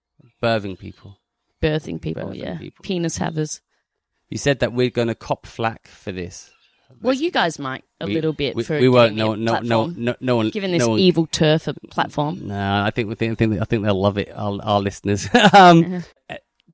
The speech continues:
Speaker 1: additionally, you, you do comedy, but you also don't, you also work in film. You're a filmmaker as well, which obviously I forgot to mention at the top 'cause I'm unprepared and it's very hot. But you're a <laughs> filmmaker, and that is,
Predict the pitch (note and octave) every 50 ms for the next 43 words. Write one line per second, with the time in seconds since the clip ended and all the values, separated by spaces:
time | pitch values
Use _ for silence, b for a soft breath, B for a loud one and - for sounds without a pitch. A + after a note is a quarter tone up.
0 | _ _ _ _ - C3+ B2 G3 G#3 - - E3+ C#3+ C3+ C3 B2 A2 A2+ A#2+ -
1 | C3 B2+ A#2+ D3 C3+ - F3 F#3 F3+ E3 D3+ C#3+ C3 B2 A#2+ B2 C#3 C#3 - -
2 | C3 A#2 A#2+ A#2+ A#2 - - - C3 C3 C3 B2+ B2+ - - C3 A#2+ A2 A2+ A#2
3 | A#2 - - A2+ G#2 - - E3 E3 D#3 D3 C3 A#2 A2+ G#2+ - - - D#3 D3
4 | C3+ B2 A2+ A2+ G#2+ - - A2 G#2+ G2 G#2+ A2+ A2 G#2+ G2+ G2 E2+ - - A2
5 | G#2+ G#2+ G2+ - G#2 G#2 G2+ - - G#2 - G#2 - - A2+ G#2+ G#2+ G#2+ G2+ -
6 | - G#2 G2+ G#2 - - C#3+ C#3 - - - G2+ G#2 G#2 G#2+ A2 G#2+ - G2 -
7 | - B2 A#2+ A2+ G2+ G2+ G2+ F#2 - G2 F#2+ F#2 - C#3 F3 F3+ - B B B
8 | B B - F3+ - B2+ C3+ C3+ A#2+ - - - A#3+ C4 C4 A#3 F#3 D#3+ C#3+ C#3
9 | - - A#2 A#2 - - B2 A#2 B2+ E3+ F#3 - D3+ C#3 B2 A2+ -